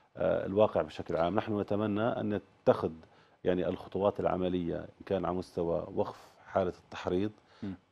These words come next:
Speaker 1: أو، والتصعيد الإعلامي، أو على مستوى الإجراءات العملية إن كان على مستوى فتح معبر رفح أو التطمينات من قبل الإخوة في حركة حماس الجانب المصري بأنه نحن
Speaker 2: طيب.
Speaker 1: معنيين في أمن مصر كما معنيين في أمن غزة.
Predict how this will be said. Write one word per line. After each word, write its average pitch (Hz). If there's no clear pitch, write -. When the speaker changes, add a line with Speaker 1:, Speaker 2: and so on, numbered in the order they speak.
Speaker 1:
أو، 85
والتصعيد 90
الإعلامي، 90
أو 127
على 104
مستوى 95
الإجراءات 92
العملية 90
إن 92
كان 92
على 85
مستوى 87
فتح -
معبر 92
رفح 101
أو 135
التطمينات 113
من 92
قبل 98
الإخوة 92
في -
حركة -
حماس 92
الجانب 92
المصري 90
بأنه 90
نحن 90
Speaker 2:
طيب. 110
Speaker 1:
معنيين 87
في -
أمن 98
مصر 101
كما 113
معنيين 101
في -
أمن 82
غزة. 73